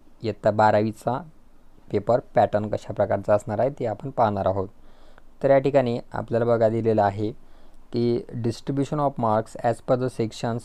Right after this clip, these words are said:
in the activity sheet. जे आपल्या पुस्तकामध्ये जे आपल्याला सेक्शन्स दिलेले आहेत, तर त्यामध्ये एकूण चार प्रकारचे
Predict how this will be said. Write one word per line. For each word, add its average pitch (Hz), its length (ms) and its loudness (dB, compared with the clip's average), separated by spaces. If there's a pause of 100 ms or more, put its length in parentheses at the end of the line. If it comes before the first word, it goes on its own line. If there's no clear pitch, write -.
(100)
in 123 60 -8
the 110 140 2
activity 110 340 -2
sheet. 98 340 -6 (180)
जे 117 40 -2
आपल्या 117 260 0
पुस्तकामध्ये 143 680 0
जे 139 80 4
आपल्याला 135 340 4
सेक्शन्स - 640 -4
दिलेले 120 300 4
आहेत, 110 320 4 (640)
तर 117 80 -2 (100)
त्यामध्ये 131 460 2 (1160)
एकूण 123 340 -4
चार 120 280 6
प्रकारचे 123 680 2